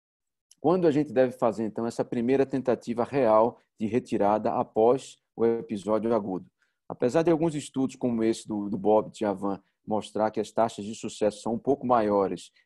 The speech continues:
com sete dias em relação a dois dias ou três, ah, estudos mais robustos apontam, eh, pra uma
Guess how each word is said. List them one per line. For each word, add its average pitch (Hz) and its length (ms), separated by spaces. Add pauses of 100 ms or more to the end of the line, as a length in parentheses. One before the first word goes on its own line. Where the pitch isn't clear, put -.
(100)
com 113 100
sete 131 460
dias 107 580 (320)
em 107 80
relação 104 560
a 98 60
dois 113 460
dias 110 340
ou 98 100
três, 135 480 (520)
ah, 107 640 (360)
estudos 135 360
mais 139 220
robustos 131 800 (220)
apontam, 117 800 (280)
eh, 104 380 (140)
pra 104 260
uma 104 480